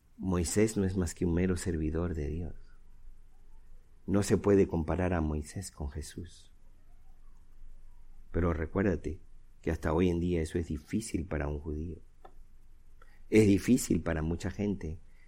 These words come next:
entender que Cristo es superior, por eso él parte superior a los ángeles.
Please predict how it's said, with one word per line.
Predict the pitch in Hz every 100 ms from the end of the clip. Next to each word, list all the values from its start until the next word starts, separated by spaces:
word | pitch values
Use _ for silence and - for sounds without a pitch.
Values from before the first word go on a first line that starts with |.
| - -
entender | 92 80 82 82 92 95
que | - -
Cristo | 98 98 -
es | 90
superior, | - 85 80 82 92 82 -
por | 82
eso | 80 92
él | 87
parte | 92 87 - 82 82 - - - -
superior | - - 85 85 80 87 101 107 - -
a | 90
los | 82 -
ángeles. | 92 85 80 60 - - -